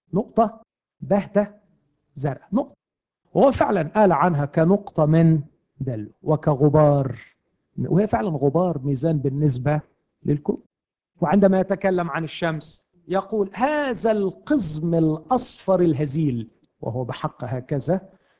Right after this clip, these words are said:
لما تقارنه بالنجوم والمجرات والكلاسترز بتاعت المجرات والسوبر clusters، كون رهيب واسع. بس يكفى أقول إن المجرة بتاعتنا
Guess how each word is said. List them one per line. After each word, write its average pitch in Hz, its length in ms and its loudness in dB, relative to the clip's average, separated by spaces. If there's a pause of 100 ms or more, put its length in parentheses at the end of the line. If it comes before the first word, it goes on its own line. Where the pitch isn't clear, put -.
(140)
لما 147 300 4
تقارنه 143 600 4
بالنجوم 127 1000 2 (280)
والمجرات 127 1040 0 (320)
والكلاسترز 139 800 0
بتاعت 120 340 -6
المجرات 123 840 0
والسوبر 165 540 0
clusters، 131 760 -2 (340)
كون 277 800 6 (260)
رهيب 240 800 8 (400)
واسع. 240 880 4 (760)
بس 269 200 0
يكفى 233 240 2
أقول 180 360 4
إن 156 420 0 (120)
المجرة 156 540 4
بتاعتنا 139 680 -2